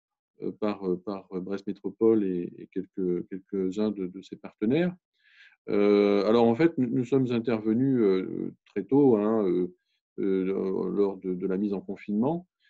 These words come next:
Euh, ça s'est traduit par, euh, la, je dirais la, la disponibilité, euh, permanente du service des relations entreprises, hein, que Sébastien anime et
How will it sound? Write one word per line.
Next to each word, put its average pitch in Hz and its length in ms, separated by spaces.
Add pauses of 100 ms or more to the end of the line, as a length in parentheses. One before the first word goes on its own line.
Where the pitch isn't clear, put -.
(240)
Euh, 98 400
ça - 160
s'est - 100
traduit 101 440
par, 90 400
euh, 85 300 (460)
la, 87 540
je 82 80
dirais 87 180
la, 85 160
la 85 140
disponibilité, 95 1040
euh, 85 260 (500)
permanente 104 440
du 98 120
service 98 340
des 95 80
relations 92 360
entreprises, 107 520
hein, 92 100
que - 140
Sébastien 90 500
anime 104 300
et 90 80